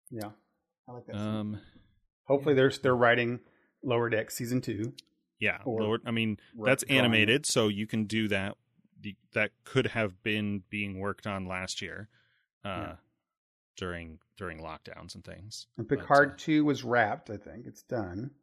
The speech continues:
Speaker 2: Hmm.
Speaker 1: I think. And then,
Speaker 2: Yeah.
Speaker 1: uh, we got Discovery, which not, and the, oh, the big one we wanted to watch. What's the one, the, the, the Enterprise one?
Speaker 2: Strange, Strange New Worlds.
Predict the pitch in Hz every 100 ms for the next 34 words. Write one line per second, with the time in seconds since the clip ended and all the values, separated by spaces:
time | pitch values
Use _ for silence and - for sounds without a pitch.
0 | - 101 87 87 _ _ _ _ _ _
1 | _ _ 104 113 95 - _ _ - 117
2 | 110 110 110 107 107 98 90 _ _ _
3 | _ _ _ _ _ 110 101 98 _ _
4 | 127 120 107 110 101 - 123 117 117 120
5 | 117 113 117 123 - 117 - _ _ 117
6 | 113 139 180 - 135 160 180 139 113 107
7 | 95 92 - - - 160 151 135 131 127
8 | 127 127 127 123 120 - - 135 160 160
9 | 90 80 104 92 - - - - 92 92
10 | 92 - - 107 - -